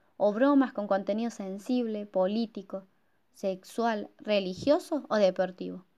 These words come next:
si no es el fin del grupo. Entrena tu empatía.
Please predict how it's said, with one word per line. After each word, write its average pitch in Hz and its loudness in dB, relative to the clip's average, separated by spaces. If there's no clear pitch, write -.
si 214 -6
no 226 -2
es 247 0
el 220 -6
fin 220 -4
del 190 -2
grupo. 175 -8
Entrena 285 2
tu 220 0
empatía. 185 -4